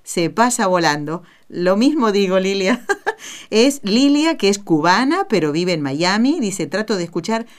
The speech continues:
todos los programas. Y este ciclo de Estellos Sacerdotales me ha hecho recordar todo lo que tuvieron que pasar y que pasan cada día los sacerdotes cubanos.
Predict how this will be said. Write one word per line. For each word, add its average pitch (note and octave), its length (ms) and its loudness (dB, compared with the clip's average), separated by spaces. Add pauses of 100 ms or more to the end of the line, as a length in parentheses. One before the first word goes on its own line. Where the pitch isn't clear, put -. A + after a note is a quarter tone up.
(180)
todos E4 380 2
los G#3 120 2
programas. C#3+ 600 -2 (340)
Y A#3+ 160 0
este G#3 520 -2 (240)
ciclo G3 520 -2
de F3+ 100 -4
Estellos E3 360 -4
Sacerdotales F#3 760 -6 (260)
me F3+ 320 0
ha G3+ 140 0
hecho A#3 320 0
recordar F#3 640 -4
todo C4 340 2
lo A3+ 120 2
que A3+ 120 -2
tuvieron G#3 360 -2
que G3+ 140 -4
pasar G3 480 -4
y F3+ 100 -10
que E3+ 120 -4
pasan G3 400 -6
cada F#3+ 260 -2
día F#3 180 -2
los D#3+ 140 -4
sacerdotes F3 520 -6
cubanos. D3 580 -4